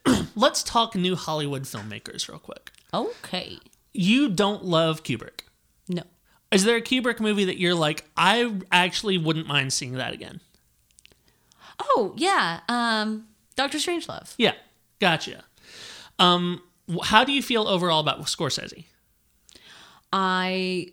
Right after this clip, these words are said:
Speaker 2: lo-, I, I mean, Scorsese, here's the thing about Scorsese. It's kind of like when someone goes, "You know what? I'm a young director." And,
Speaker 1: <laughs>
Speaker 2: um, I, you know who, you know who I idolize and who I,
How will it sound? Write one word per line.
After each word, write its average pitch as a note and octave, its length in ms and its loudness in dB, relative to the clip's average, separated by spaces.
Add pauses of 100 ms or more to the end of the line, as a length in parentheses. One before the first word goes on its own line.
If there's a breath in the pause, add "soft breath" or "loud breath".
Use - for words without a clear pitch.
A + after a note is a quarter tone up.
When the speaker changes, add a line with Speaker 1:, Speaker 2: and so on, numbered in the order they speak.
Speaker 2:
lo-, F3 460 -4
I, C4+ 320 2 (120)
I A#3+ 80 2
mean, A#3 180 0
Scorsese, D4+ 680 2 (160)
here's C4+ 300 -4
the B3+ 60 -6
thing G#3+ 160 -4
about F#3 140 -2
Scorsese. D#3+ 640 -6 (400 loud breath)
It's A#3 160 2
kind D4 260 0
of D#4+ 80 0
like C#4 200 -2
when C4 120 -2
someone A#3 300 -2
goes, G#3 360 0 (260)
"You G3 120 2
know A#3 140 2
what? C4+ 300 2 (480)
I'm A3+ 180 2
a A3 40 0
young F3 260 -2
director." D3 560 -8 (920 loud breath)
And, G3 520 2
Speaker 1:
<laughs> - 60 -8
Speaker 2:
um, F#3 680 0 (400 loud breath)
I, C#4+ 800 2
you A#3 140 -2
know C4+ 100 0
who, C4 220 -2 (120)
you A3 200 0
know A#3 180 -2
who G#3 420 -2 (240)
I F3 340 -2
idolize G3+ 520 -4
and F#3 160 -4
who F#3 120 -2
I, E3 200 -2